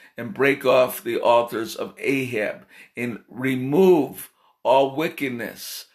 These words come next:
from our families and children. Repent, for the kingdom of God is at hand.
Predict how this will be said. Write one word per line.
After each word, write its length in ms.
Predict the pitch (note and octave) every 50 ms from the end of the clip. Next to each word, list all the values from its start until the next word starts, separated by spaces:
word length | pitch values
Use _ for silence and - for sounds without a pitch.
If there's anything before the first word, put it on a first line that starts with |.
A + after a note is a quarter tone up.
| _
from 560 | _ - - B2 B2 C3 C3 C3 B2+ B2 - - -
our 180 | A2+ B2 A#2+
families 680 | A#2+ - - B2+ C#3 C#3 D3 C#3 C3+ C#3+ C3+ C3 B2+ -
and 180 | B2+ B2 A#2+
children. 560 | G#2+ - - C#3+ C#3+ C#3+ C3 - - B2+ B2+ A2+
Repent, 680 | A2 G#2+ G2 - - - - - D3+ B2+ - - - _ _ _ _
for 140 | - A#2+ A#2
the 100 | A#2+ -
kingdom 460 | - - - C3+ C#3 C3+ C3 C#3 B2+
of 160 | B2+ A#2 A2
God 240 | A#2 B2+ A#2+ A#2+ A#2+
is 260 | A#2+ A#2+ - - C3 D3 -
at 260 | - G#2 G#2 G#2 G#2 -
hand. 400 | - D3 C3 B2 A2 G2+ G2